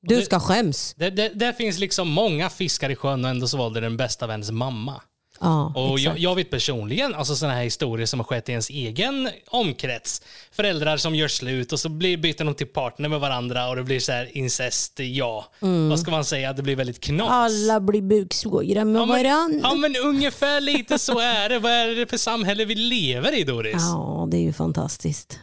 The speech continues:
Speaker 2: Nej, men, eh, jag tycker ju personligen att pappan, eh, är en riktig, riktig, riktig skithål.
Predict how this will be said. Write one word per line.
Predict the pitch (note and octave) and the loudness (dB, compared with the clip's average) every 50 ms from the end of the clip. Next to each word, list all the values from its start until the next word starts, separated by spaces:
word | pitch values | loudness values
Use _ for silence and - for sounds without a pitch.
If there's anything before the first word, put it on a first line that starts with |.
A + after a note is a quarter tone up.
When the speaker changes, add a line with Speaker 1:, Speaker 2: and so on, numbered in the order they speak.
| - - - | -18 -18 -6
Speaker 2:
Nej, | - F#3 F#3 F#3+ G#3 A#3+ C4+ | -2 0 2 2 2 2 2
men, | C#4 A#3 A#3 B3 B3 B3 A#3+ B3 | 2 4 4 4 4 2 2 4
eh, | B3 B3 | 4 4
jag | A#3+ A#3+ B3+ C4+ C#4+ C#4+ | 4 4 4 2 2 2
tycker | - B3+ G#3+ - - G#3+ | 2 0 0 2 2 2
ju | G#3+ G#3 G#3 G3 F#3 | 4 4 4 4 2
personligen | F3+ A3 G#3+ F#3+ G3+ E3 D#3 D#3 D#3 F3 G3 G3 - | 2 2 2 2 2 2 0 0 0 0 0 0 0
att | F3 F3+ - - - | -2 -2 -2 -2 0
pappan, | - F3+ - - - E3+ E3+ E3+ E3 D#3+ D#3+ E3 | 0 0 0 0 0 2 2 4 4 4 4 4
eh, | D#3+ D#3 D#3 D#3 D#3 D3+ D3+ - - | 4 4 2 2 2 2 0 0 0
är | D#3+ D#3 - | -2 -2 0
en | D#3+ | 0
riktig, | C#3+ D#3+ E3 - - - - _ - D3+ D3+ D#3 | 0 -2 -2 -4 -8 -16 -10 _ -2 0 0 0
riktig, | D#3 D3+ - - - - - - - - - - - - - - | -2 -4 -6 -8 -10 -8 -6 -6 -4 -4 -6 -8 -10 -12 -12 -8
riktig | - - - - - - - - | -6 -6 -8 -6 -6 -6 -6 -6
skithål. | - - - - - - D#3 - - D#3 - - - D#3 | -6 -6 -4 -4 -4 -4 -4 -2 -2 -2 -2 -2 -2 -4